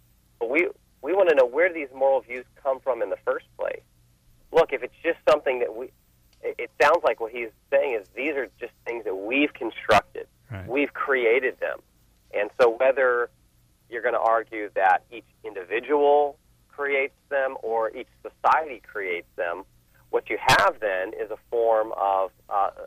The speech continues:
Speaker 1: of relativism. Uh, it would be, you know, cultural relativism or, uh, individual relativism. But relativism is simply a bad idea. Relativism about morality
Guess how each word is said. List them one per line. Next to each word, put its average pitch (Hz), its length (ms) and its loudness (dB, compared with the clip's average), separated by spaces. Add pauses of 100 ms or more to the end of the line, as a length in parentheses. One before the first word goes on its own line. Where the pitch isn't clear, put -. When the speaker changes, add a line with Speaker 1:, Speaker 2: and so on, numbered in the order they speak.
(180)
Speaker 1:
of 101 220 -2
relativism. 95 720 -2 (440)
Uh, 95 100 -8 (120)
it 101 100 -6
would 101 200 -4
be, 98 360 -4 (200)
you - 60 -8
know, 90 60 -10
cultural 123 420 4
relativism 113 720 2
or, 87 300 2 (380)
uh, 85 160 -12
individual 120 520 2
relativism. 90 720 -2 (600)
But 131 240 6 (260)
relativism 127 720 2
is 110 120 -12
simply 143 260 -8
a 101 60 -8
bad 104 240 -2
idea. 87 520 -8
Relativism 120 540 -4
about 98 300 -2
morality 90 720 0